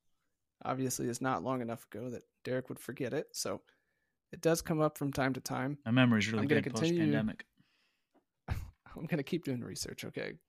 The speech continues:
Speaker 1: That's the only thing I know how to do. I feel it, it's cathartic for me. That's what it is.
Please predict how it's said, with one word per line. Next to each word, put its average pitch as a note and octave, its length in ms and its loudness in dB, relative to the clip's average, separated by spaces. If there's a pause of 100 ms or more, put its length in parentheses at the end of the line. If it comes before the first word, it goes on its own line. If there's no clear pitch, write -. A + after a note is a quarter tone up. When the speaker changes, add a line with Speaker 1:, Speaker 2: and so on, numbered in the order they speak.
(240)
Speaker 1:
That's - 160 -8
the C#3+ 100 -6
only B2 120 -4
thing B2+ 160 -6
I A2 40 -4
know A2+ 140 -6
how A#2+ 120 -8
to - 80 -10
do. - 300 -12 (760)
I C#3 60 -12
feel - 280 -8
it, C#3+ 160 -8 (160)
it's - 240 -6
cathartic - 680 -10 (420)
for - 120 -12
me. F2 220 -14
That's - 220 -8
what - 80 -10
it C#2+ 100 -12
is. - 240 -16